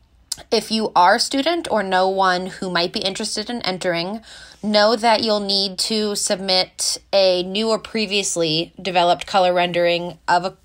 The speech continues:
residential or commercial space, and that space needs to include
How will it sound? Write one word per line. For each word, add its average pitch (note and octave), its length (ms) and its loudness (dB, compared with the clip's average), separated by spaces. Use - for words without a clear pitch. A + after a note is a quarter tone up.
residential F#3 560 2
or F3+ 60 0
commercial G3 440 -2
space, - 540 0
and F#3+ 460 2
that F#3 220 4
space G3 420 -2
needs G3 340 -2
to C4+ 200 2
include A3+ 500 -2